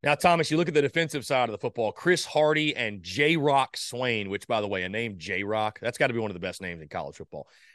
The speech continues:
Chris Hardy, J-Rock Swain, they man the edges. They combined for ten and a half sacks last season.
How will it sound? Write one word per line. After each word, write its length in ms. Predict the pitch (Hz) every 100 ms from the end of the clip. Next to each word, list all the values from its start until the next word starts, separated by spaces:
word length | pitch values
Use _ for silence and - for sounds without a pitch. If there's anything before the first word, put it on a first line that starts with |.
| _
Chris 220 | - 214
Hardy, 240 | 202 202 175
J-Rock 420 | 170 175 165 147
Swain, 300 | - 156 156
they 160 | 139 131
man 280 | 139 156
the 140 | 151 131
edges. 300 | 143 135 120
They 100 | 131
combined 460 | 131 123 123 127
for 100 | 117
ten 220 | 104 147 151
and 80 |
a 40 | 131
half 220 | 127 123
sacks 500 | - - 127 117 -
last 320 | 110 104 98
season. 380 | - 127 120 117